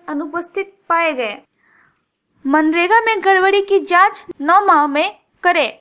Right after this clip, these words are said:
खूंटी जिले में मनरेगा और अन्य योजनाओं में गड़बड़ी की जांच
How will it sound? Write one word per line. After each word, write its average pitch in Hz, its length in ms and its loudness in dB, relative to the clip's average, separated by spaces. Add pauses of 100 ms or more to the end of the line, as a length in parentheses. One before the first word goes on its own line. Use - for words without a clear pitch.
खूंटी 392 320 2
जिले 392 300 2
में 381 180 -2
मनरेगा 294 600 0
और - 460 2
अन्य 392 320 0
योजनाओं 269 480 2
में 339 300 -6
गड़बड़ी 294 380 0
की 370 200 -4
जांच 262 420 -2